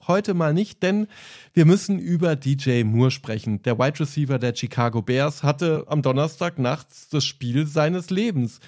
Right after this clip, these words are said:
Ich glaub, anders kann man das gar nicht mehr bezeichnen. Denn mit acht Receptions, zweihundertdreißig Yards und drei Touchdowns hat der Gute sich,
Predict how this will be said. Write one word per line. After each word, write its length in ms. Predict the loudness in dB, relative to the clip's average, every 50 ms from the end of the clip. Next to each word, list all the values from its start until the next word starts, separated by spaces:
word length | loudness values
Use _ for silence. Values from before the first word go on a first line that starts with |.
| -20 -20 -20 -20 -20 _ _
Ich 120 | -4 0
glaub, 360 | 2 2 2 2 0 -4 -12 -18 _
anders 520 | -6 -2 0 2 2 0 0 -4 -8 -16 -18 _
kann 180 | -2 2 4 4
man 100 | 4 4
das 220 | 2 -2 -4 -4
gar 180 | -4 -2 -2 -2
nicht 140 | -2 0 0
mehr 100 | -2 -2
bezeichnen. 680 | -2 -4 -4 -2 0 0 0 -2 -2 -2 -2 -2 -2 -6 -14 -20 -20 -20 _ _ _
Denn 180 | 0 2 2 4
mit 180 | 2 2 0 -4 -12 _
acht 280 | -2 -2 -2 -2 0 -2
Receptions, 840 | -2 -2 0 0 -2 -2 -4 -6 -4 -2 -2 -2 -2 -4 -8 -14 -20
zweihundertdreißig 960 | -4 0 0 2 2 2 2 2 0 0 -2 0 0 0 0 0 -2 -4 -2
Yards 400 | -2 0 0 0 0 -2 -6 -10
und 340 | -6 -2 0 0 0 0 -2 -10 _ -6
drei 260 | -2 0 0 0 0
Touchdowns 800 | -2 -4 -6 -6 -6 -6 -4 -2 0 0 2 0 0 -4 -6 -4 -4
hat 120 | -2 0
der 100 | 2 0
Gute 260 | 2 0 0 0 0
sich, 280 | 0 0 -2 -2 -4